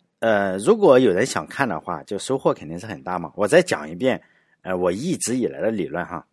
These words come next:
就是以我的见解的话，非常出名的科学家，除了图灵哈，图灵我看过他的论文，真的是看不懂。其他的话，你只要有点出名的话，他们的论文都是比较容易懂的，而且是越出名的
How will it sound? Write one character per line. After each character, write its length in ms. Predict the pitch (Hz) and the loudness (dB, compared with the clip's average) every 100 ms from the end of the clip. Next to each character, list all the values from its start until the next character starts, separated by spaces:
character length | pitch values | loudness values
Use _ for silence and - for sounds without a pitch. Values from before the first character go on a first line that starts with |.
| _ | _
就 120 | - | -6
是 180 | 139 135 | -2 0
以 100 | 110 | 4
我 140 | 160 95 | 6 6
的 100 | 95 | 4
见 220 | 156 120 | 0 0
解 120 | 76 | -2
的 100 | 78 | -6
话， 280 | 95 87 73 - | -4 -4 -6 -6
非 80 | |
常 160 | 135 127 | -2 -2
出 160 | - 156 | -4 -4
名 140 | 92 | -4
的 100 | - | -4
科 140 | - 107 | -4 -4
学 80 | 82 | -2
家， 180 | 95 85 | -2 -2
除 240 | - - | -6 -8
了 280 | 87 107 107 _ _ _ _ | -2 0 0 _ _ _ _
图 160 | - 123 | 0 0
灵 180 | 95 90 | 0 -4
哈， 160 | 95 | -6
图 140 | 73 113 | -4 -2
灵 140 | 123 | 0
我 100 | 110 | 0
看 140 | 82 110 | -2 -4
过 80 | 104 | -2
他 120 | 110 | -2
的 80 | 110 | 0
论 220 | 117 101 | -2 -4
文， 100 | 78 | -4
真 160 | 82 113 | -4 -2
的 80 | |
是 60 | 170 | -2
看 120 | 196 | 0
不 60 | 180 | 0
懂。 160 | 135 _ _ _ _ _ _ _ _ _ _ _ - | 0 _ _ _ _ _ _ _ _ _ _ _ -12
其 120 | - | -6
他 180 | 120 131 | 2 6
的 140 | 143 | 8
话， 240 | 95 98 85 - _ _ | 6 4 0 -8 _ _
你 120 | - 123 | -6 0
只 100 | 101 | 4
要 80 | |
有 140 | 113 104 | 6 4
点 180 | 107 85 | 2 -6
出 200 | - 117 | -6 -6
名 160 | 92 | -6
的 120 | 85 | -6
话， 240 | 90 101 90 - _ _ - | -4 -2 -4 -10 _ _ -4
他 140 | 143 | -2
们 80 | 160 | 2
的 80 | 165 | 4
论 160 | 156 | 4
文 120 | 95 | 2
都 80 | 98 | -2
是 220 | 123 165 143 _ _ _ | -4 -4 -6 _ _ _
比 100 | - | -10
较 180 | - 135 | 2 4
容 180 | 143 87 | 4 -2
易 80 | 101 | -6
懂 200 | - 67 | -8 -10
的， 80 | 71 | -6
而 140 | 98 | -6
且 140 | 117 | -4
是 120 | 107 120 | -4 4
越 160 | 147 | 4
出 180 | - - | 4 -2
名 200 | 107 80 | -6 -4
的 300 | 85 95 80 | 0 0 -2